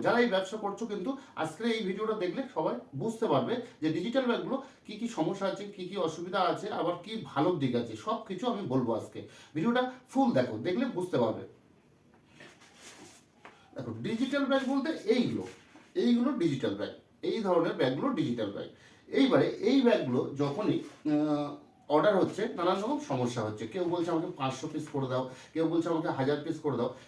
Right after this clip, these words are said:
এবার পাঁচশো পিস কী সমস্যা আছে, হাজার পিসের কী সমস্যা আছে, দু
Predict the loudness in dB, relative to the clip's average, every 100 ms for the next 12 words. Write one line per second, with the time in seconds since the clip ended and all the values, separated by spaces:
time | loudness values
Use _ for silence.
0 | -2 -2 0 0 0 0 -2 0 -2 -6
1 | -10 -6 -4 -4 0 0 0 -2 -6 -4
2 | 0 0 -4 -10 -12 -10 -8 -6 -4 -4
3 | -6 -6 -4